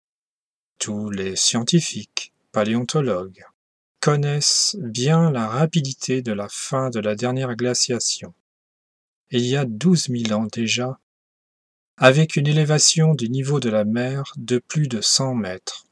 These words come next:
en quelques décennies. Rien à voir avec ce qui se produit aujourd'hui. Le stress écologique actuel est le fruit de l'ignorance,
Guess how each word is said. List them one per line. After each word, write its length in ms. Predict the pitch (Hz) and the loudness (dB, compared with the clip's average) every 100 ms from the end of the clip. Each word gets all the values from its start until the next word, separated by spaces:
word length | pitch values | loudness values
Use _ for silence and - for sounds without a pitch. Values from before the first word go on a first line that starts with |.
| - | -2
en 260 | 151 147 - | 0 0 -2
quelques 380 | - 156 151 - | 0 0 0 -2
décennies. 800 | 113 107 135 - 110 92 90 - _ _ _ _ _ _ _ _ _ _ | -2 -2 -2 -2 -4 -8 -14 -20 _ _ _ _ _ _ _ _ _ _
Rien 320 | - 135 175 | 0 6 8
à 80 | 151 | 8
voir 440 | 110 117 120 123 165 | 4 0 0 -2 -4
avec 360 | 113 127 123 | -2 -2 -2
ce 200 | - - | -4 -4
qui 160 | 113 135 | -2 0
se 120 | - | 0
produit 440 | 120 - 117 123 - | -2 -2 -2 -4 -2
aujourd'hui. 720 | 151 131 110 95 90 - - _ _ _ _ _ _ _ _ _ _ _ - | 0 2 0 -6 -12 -18 -20 _ _ _ _ _ _ _ _ _ _ _ -4
Le 140 | 117 | 2
stress 500 | 117 - - 120 - | 2 2 0 2 4
écologique 920 | 131 - 131 139 104 92 - - - - | 4 4 2 2 0 -6 -12 -14 -14 -8
actuel 640 | 165 120 - - 90 82 _ _ _ _ _ _ _ _ _ | -4 -4 -4 -8 -8 -16 _ _ _ _ _ _ _ _ _
est 120 | 127 | 4
le 120 | 143 | 6
fruit 400 | 160 - 165 160 | 6 2 2 2
de 100 | 139 | 2
l'ignorance, 1120 | 117 120 120 117 101 95 92 - - - - | 2 0 0 -2 -4 -10 -10 -12 -10 -10 -12